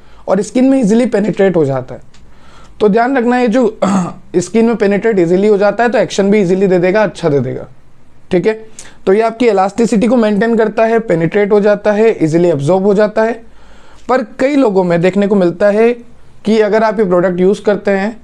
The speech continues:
तो आयुर्वेद के तो खैर कोई साइड इफेक्ट होता नहीं है, पर other कंपनीज के अगर जो होते हैं तो वहाँ पर क्या होता है, इरिटेशंस हो जाती है, रेडनेस वगैरह आ जाती है, पर ऐसा बहुत कम केस देख-, केस में देखने को मिलता है, इलास्टिसिटी मेंटेन नहीं हो रही, तो उस कंडीशन में आप यूज़ कर सकते हैं गुडुची आयुर्वेदा के प्रोडक्ट्स।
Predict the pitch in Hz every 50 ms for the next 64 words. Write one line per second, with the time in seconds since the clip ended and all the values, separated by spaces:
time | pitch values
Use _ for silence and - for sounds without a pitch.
0 | - - - - 165 160 165 180 196 208 214 214 - - 220 196 226 - 220 220
1 | 220 214 220 208 202 208 214 190 185 185 190 214 196 - 165 165 156 - 180 180
2 | 180 180 190 185 202 202 196 202 202 196 202 - - - - - - - 160 170
3 | 208 202 202 220 202 190 202 214 220 214 220 - 214 208 196 208 190 180 208 185
4 | 160 151 - - 185 185 190 180 190 196 190 180 180 175 175 170 208 196 196 208
5 | 185 165 160 - 185 185 170 175 175 185 170 170 - 202 190 180 170 151 156 147
6 | 147 151 175 185 180 160 143 160 165 156 160 156 139 143 147 147 143 131 135 123
7 | 127 - 131 131 131 139 139 - - 185 202 190 220 202 175 165 151 156 - 185
8 | 175 180 160 170 160 156 151 160 147 - - - - - - 185 185 175 190 180
9 | 170 151 160 160 151 165 156 139 135 139 160 196 - - 170 170 175 170 - 185
10 | 180 - 190 180 175 170 151 - 160 165 165 165 170 185 180 180 180 165 143 135
11 | 123 120 131 - - - - - - - - 165 170 165 - - 170 165 165 165
12 | - 175 180 175 175 156 165 156 - 160 147 - 151 - 190 196 180 160 143 139
13 | 139 143 151 139 139 143 139 139 135 - 135 - 135 139 170 208 214 - -